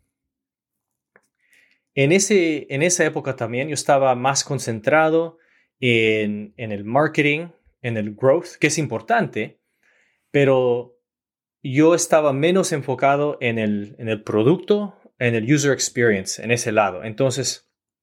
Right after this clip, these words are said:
en vez de todos los fundadores estén como bien conectados. Estamos viviendo juntos, por supuesto estamos conectados, pero,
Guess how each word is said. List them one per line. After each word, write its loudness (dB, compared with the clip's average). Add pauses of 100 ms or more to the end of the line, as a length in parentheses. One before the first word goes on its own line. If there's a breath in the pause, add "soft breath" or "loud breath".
(540)
en 2
vez 2
de 2
todos 2
los 2
fundadores 2
estén -6 (680 soft breath)
como 2
bien 0
conectados. -2 (340)
Estamos 2
viviendo 2
juntos, 0
por 0
supuesto 0
estamos 2
conectados, -2
pero, 0